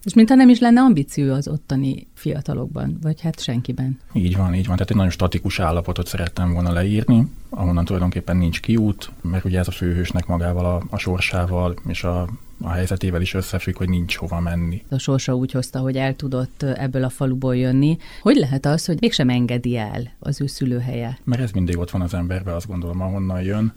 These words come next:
Speaker 2: Ahol felnőtt, ami meghatározta a gyerekkorát, kamasz éveket, ez mindig megmarad az emberben, onnan nem lehet eljönni.
Speaker 1: De nem csak a traumák miatt, amit átélt, hanem egyszerűen ő Verkényi marad örökre? Akárhol
Speaker 2: Gondolom,
Speaker 1: van a
Speaker 2: hogy
Speaker 1: világban?
Speaker 2: igen. Nyilván ilyen mély sebekkel, mint amik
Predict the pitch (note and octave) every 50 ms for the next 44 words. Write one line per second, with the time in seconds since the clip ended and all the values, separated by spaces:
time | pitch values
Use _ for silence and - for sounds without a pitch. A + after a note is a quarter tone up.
0 | - - - - - - - E2 D#2+ - - A2 A2 A2+ G#2+ A2+ A2+ A#2 A2+ -
1 | - - A2+ G#2 F#2 F#2 F#2+ F#2+ F#2 - G#2+ F#2+ - F#2+ G2 G2 - - F#2+ F2+
2 | F2+ G2 G2 G2+ F#2 - - G#2 G2+ F#2+ F#2+ - - - G2 G2+ F#2 - - G2+
3 | G2 F#2 G2 F#2+ - F#2+ - G2+ F2+ F#2 F#2 F2+ F#2 F2+ - F#2 F#2 F#2 F#2+ F#2+
4 | F#2 F#2 F#2+ G2 F#2 F#2+ F#2 F#2+ F#2+ F2+ F#2 F#2 F#2+ F#2+ F#2+ F#2+ F#2 F#2 F#2 F#2
5 | F2+ F2+ F2 F2+ F2+ - F2+ F2+ F2+ F#2 F2+ F2 F#2 F#2 F2+ F#2+ - - E3+ E3
6 | E3 E3 E3 - F#3+ - F#3+ F#3 - E3+ D#3 D#3+ E3 E3 E3 E3+ - - F3+ F3+
7 | F3 F3+ F3 - E3+ D#3+ D#3 D#3 - D3+ C#3+ D3 D3 D3 - E3 E3 E3 E3+ E3+
8 | - - - D#3 D#3 D3+ D3 D3 - - F3+ E3 E3 D#3+ D#3+ D3+ - E3 D#3 D3
9 | D3 C#3+ D3 - - - E3 D#3+ D3+ C#3+ C3 C3 C3+ D3+ D#3+ D3 C3 C3 D#3+ G3
10 | - - - A#2 A#2+ B2 - D3 D3 - E3 D#3+ E3+ F3+ E3+ F3 E3+ E3+ D#3 D3+
11 | D#3 E3 F3+ F3+ D#3 C#3+ C#3+ D3 D3+ G#2 G2+ G#2 G2 G#2+ A#2 - - G#2+ G#2 G#2
12 | G2+ G2 G2+ G2 G2 F#2+ F#2+ F#2+ F#2 - G2+ F#2+ G2+ F#2 - - G#2+ G2+ G2 F#2+
13 | F#2+ - G2+ G2 F#2+ F#2 - -